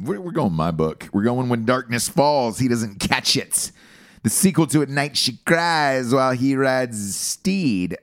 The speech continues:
Um, we're, we're, look, we're, it's game time. It's game time. Pre-sales count. All of this towards the, the New York Times bestseller. The only way I can probably make it is opening week. Um, hardback.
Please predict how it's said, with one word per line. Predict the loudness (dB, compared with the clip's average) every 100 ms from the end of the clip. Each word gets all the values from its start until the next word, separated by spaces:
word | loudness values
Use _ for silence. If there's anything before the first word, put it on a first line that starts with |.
| 0
Um, | 2 2 0 -2 0
we're, | 0 -2 -6
we're, | -4 -2 -2 -4 0
look, | 0 0 -4
we're, | 0 2 2
it's | 0 0
game | 0 0 0
time. | 0 -2 -4 -12 -20 -20 -20 -16
It's | -2
game | 0 2
time. | 0 0 -4
Pre-sales | 0 0 2 0 0 -2
count. | -2 0 -2 -8 -14 _ _ _ _ _ _ 0
All | 0 0
of | 0
this | 0 0
towards | 0 0
the, | -2
the | -6 -2
New | 0
York | 0 0
Times | -2 -2
bestseller. | -2 -2 0 0 0 -2 -8 -20 -6
The | -2
only | 2
way | 2 2 0
I | 0
can | -2 -2 -4 -4
probably | 0 2 2 0
make | 0 -2 0
it | -2
is | -2 -2
opening | -2 -2 -4 -4
week. | -4 -6 -14 _ _
Um, | -6 -4 -4 -4 -4 -6 -6
hardback. | 0 0 2 -2 -2 -6